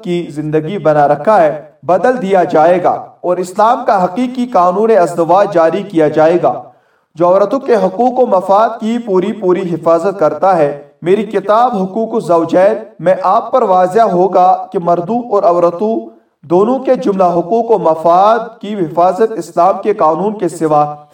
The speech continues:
اور کسی قانون میں نہیں ہے۔ اسلام کی حکومت میں ایسا ازدواجی قانون نافذ ہوگا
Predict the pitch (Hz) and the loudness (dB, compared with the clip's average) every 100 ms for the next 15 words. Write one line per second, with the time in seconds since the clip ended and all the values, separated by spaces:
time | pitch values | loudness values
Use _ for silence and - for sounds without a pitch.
0 | _ _ _ 214 247 247 214 - 240 220 | _ _ _ 0 2 0 -8 -6 -2 0
1 | 180 175 220 226 214 160 160 175 127 - | 0 2 0 2 0 0 0 0 -2 -4
2 | - _ - - 240 285 - 220 214 240 | -18 _ -18 -2 0 0 0 2 2 2
3 | 254 269 269 196 - 233 196 196 185 202 | 0 2 2 2 2 0 0 0 2 0
4 | 208 247 202 180 180 220 180 170 170 151 | 0 -2 2 2 2 0 0 0 -2 0
5 | 147 151 | 2 2